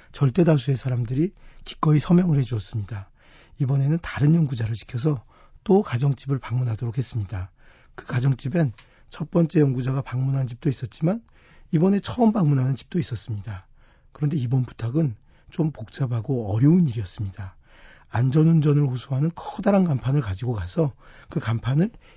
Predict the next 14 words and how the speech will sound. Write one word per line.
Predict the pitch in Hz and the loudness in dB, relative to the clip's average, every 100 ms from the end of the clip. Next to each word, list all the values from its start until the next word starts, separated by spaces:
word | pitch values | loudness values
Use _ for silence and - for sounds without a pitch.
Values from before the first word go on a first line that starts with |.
| - | 0
이 | 147 | 2
주 | 147 156 | 4 4
내로 | 120 120 143 - - - - | 4 0 -6 -10 -20 -18 -6
정원에 | 131 131 147 156 | 0 2 2 0
설치해달라고 | - 226 - 254 190 131 123 123 | 2 0 0 0 2 2 0 -4
부탁했습니다. | - 120 110 - 107 - 95 - _ - - - - - - - | -4 -4 -4 -6 -10 -10 -16 -18 _ -20 -20 -20 -20 -20 -20 -20
아, | - - - | -20 -18 0
결과는 | 135 139 175 | 4 6 4
어땠을까요? | - 127 - - 107 101 - - - - - - | 4 0 0 0 -2 -4 -8 -14 -16 -18 -20 -4
아무래도 | 113 131 147 143 | 0 2 2 0
부탁을 | - - 156 160 | -4 0 2 4
들어주는 | - 135 139 | 2 2 2
사람이 | 127 123 131 | 2 2 0
적었겠죠? | 147 113 120 - - 165 | 0 -2 -4 -6 -8 -8